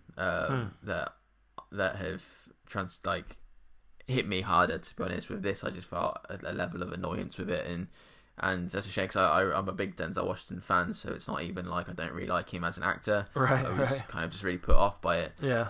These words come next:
Speaker 1: Um, Ethan, Ethan Hawke's kind of a bit of an, like, kind of this indie actor who's quite respected in the indie world as well, and I felt like he didn't, he f-, he f-, f-, didn't really fit in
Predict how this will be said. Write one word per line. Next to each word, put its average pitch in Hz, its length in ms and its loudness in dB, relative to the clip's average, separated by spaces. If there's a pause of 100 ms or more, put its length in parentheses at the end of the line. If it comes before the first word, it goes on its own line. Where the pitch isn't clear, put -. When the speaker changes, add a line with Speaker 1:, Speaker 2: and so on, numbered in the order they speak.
(120)
Speaker 1:
Um, 82 560 0 (840)
Ethan, 104 460 -4
Ethan 123 280 2
Hawke's 113 260 4
kind 92 120 -2
of 92 60 -6
a 92 40 -8
bit 92 140 0
of - 60 -6
an, 90 180 -6 (160)
like, 87 220 -4
kind 95 180 0
of 90 80 0
this - 180 -6
indie 104 240 -2
actor - 260 -2
who's - 140 -6
quite 85 360 4
respected - 480 -2
in 87 100 -2
the 92 140 0
indie 98 200 -2
world 90 460 2
as - 180 -6
well, 107 200 6
and 87 100 4
I 90 100 4
felt 90 260 4
like - 240 2 (440)
he 104 120 -6
didn't, 92 420 -2
he 95 180 -2
f-, - 220 -10 (140)
he 104 260 0
f-, - 260 -8
f-, - 440 -6 (100)
didn't 107 220 4
really 107 160 6
fit - 320 4
in 127 240 6